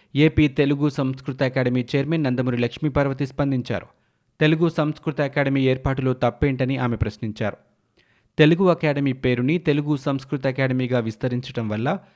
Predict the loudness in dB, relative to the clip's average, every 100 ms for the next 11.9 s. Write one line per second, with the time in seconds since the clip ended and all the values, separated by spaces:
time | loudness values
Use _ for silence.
0 | _ _ _ -4 -4 0 0 2 2 2
1 | 2 0 0 -2 -2 0 0 -2 -2 -2
2 | -2 -4 -4 -2 0 0 -2 -4 -6 -6
3 | -8 -10 _ _ _ _ _ 0 2 4
4 | 2 0 0 -2 -2 -2 -2 -4 -2 0
5 | 0 0 0 0 0 -2 -4 -2 -4 -4
6 | -6 0 0 0 -4 -4 -2 -2 -4 -8
7 | -8 -6 -4 -4 -4 -8 _ _ _ 0
8 | 2 2 0 0 -2 -2 -2 -2 -2 -4
9 | -2 -4 -4 -6 -4 -6 -2 -4 0 0
10 | 2 0 0 -2 -2 -2 -2 -2 -2 -4
11 | -2 -2 -2 -6 -8 -8 -6 -4 -4